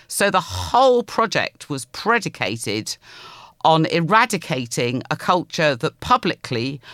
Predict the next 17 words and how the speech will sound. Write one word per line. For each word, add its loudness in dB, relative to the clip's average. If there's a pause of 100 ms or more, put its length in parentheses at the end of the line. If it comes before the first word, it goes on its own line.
(180)
was 2
not 4
acknowledged 2
even 2
to 2
exist. -4 (720)
But -2
of -4
course -4
they -2
went 0
home, -2
didn't -12
they, -4
in -6
the -4
holidays? -6